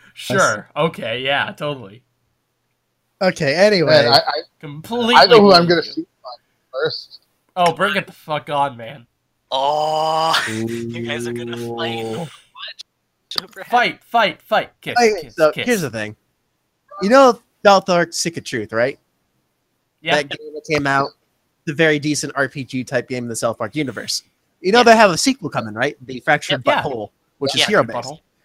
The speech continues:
Speaker 2: So that game was supposed to come out a month after For Honor. So, like, For Honor came out on the fourteenth last month. I think, uh, Stick Truth was supposed to come out on the sixteenth of this month.
Speaker 4: Yeah.
Speaker 2: So, like, uh, fucking eleven days from now.
Speaker 1: Uh,
Speaker 2: It got
Speaker 1: March
Speaker 2: delayed.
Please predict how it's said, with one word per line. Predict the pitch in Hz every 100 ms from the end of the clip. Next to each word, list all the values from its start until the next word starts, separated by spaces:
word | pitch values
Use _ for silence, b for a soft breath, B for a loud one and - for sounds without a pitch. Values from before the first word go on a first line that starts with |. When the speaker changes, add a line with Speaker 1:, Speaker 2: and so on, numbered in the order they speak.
| -
Speaker 2:
So | - 233 214
that | 180 302 -
game | 233 233 208
was | 196 185
supposed | 180 - 185 190 -
to | 226
come | - 196 156
out | 120 117 120
a | 131
month | 131 143 165
after | 143 143
For | 156 165
Honor. | 123 104 107 - _
So, | -
like, | 147 139 - 131
For | 196 202
Honor |
came | 175 180
out |
on | 151
the | 135
fourteenth | - 143 - 143
last | 143 139
month. | 143 139
I | 156
think, | 156 214 _ -
uh, | 156 147 135
Stick | - - 170
Truth | 165 160
was | 147
supposed | - 127 147 170
to | -
come | 175
out | 165 170
on | 139
the | 117
sixteenth | - 143 - 185 277 _ _ _ _ -
of | 190
this | 233
month. | 247 262
Speaker 4:
Yeah. | 330 - _ _ _
Speaker 2:
So, | - 160
like, | 151 147 -
uh, | 127 123
fucking | 123 123 120 117 113
eleven | 127 127 123
days | 120 120
from | 151
now. | 160 190 - _ _ _ 151
Speaker 1:
Uh, | 151
Speaker 2:
It |
got | 277
Speaker 1:
March | 269
Speaker 2:
delayed. | 208 160